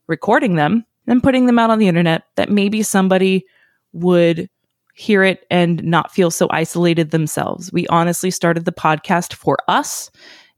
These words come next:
and we are grateful that it can do anything for anybody else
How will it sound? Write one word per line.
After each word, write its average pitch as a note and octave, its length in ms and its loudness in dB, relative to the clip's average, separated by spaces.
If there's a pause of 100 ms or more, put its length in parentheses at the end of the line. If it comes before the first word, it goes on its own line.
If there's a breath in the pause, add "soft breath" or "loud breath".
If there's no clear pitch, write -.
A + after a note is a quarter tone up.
and D#3+ 420 2
we D#3 260 -4
are D3+ 500 0
grateful F#3 440 0
that D3 160 2
it C#3 100 -6
can D#3 320 0
do G#3 160 2
anything G3+ 360 0
for F3+ 320 2
anybody D#3+ 420 0
else D3 460 -2